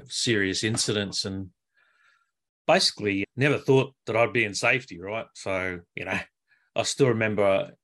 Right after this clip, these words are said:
being involved in this sort of incident I'm gonna talk about in a sec about what changed my career. And, you know, the,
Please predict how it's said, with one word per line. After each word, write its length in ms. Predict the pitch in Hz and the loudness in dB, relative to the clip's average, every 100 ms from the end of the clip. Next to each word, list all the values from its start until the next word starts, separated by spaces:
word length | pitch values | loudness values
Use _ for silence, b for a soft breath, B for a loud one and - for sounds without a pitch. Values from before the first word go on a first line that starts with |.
| 117 | -8
being 260 | 110 107 | -4 -2
involved 500 | 98 92 104 110 101 | -4 0 2 2 2
in 280 | 101 98 95 120 | -2 -6 -8 -8
this 180 | 101 - | -6 -4
sort 300 | - 107 98 | -6 -6 -6
of 80 | |
incident 380 | 107 107 - 98 | -6 -6 -6 -6
I'm 80 | 101 | -4
gonna 140 | 98 | -6
talk 280 | 90 107 95 | -6 -6 -4
about 240 | 95 101 101 | -2 -2 -2
in 80 | |
a 40 | 95 | -2
sec 280 | - 107 110 | 0 0 -2
about 400 | 98 104 104 90 | -4 -2 -2 -6
what 300 | 113 110 - | -4 -4 -2
changed 320 | 110 98 98 | -2 -2 -2
my 160 | 95 | -6
career. 440 | 90 95 95 120 110 | -4 0 2 4 4
And, 180 | 95 98 _ B B B B B B _ - _ | 0 -6 _ B B B B B B _ -16 _
you 120 | 113 | -4
know, 160 | 104 101 | 0 2
the, 260 | 101 98 | 4 2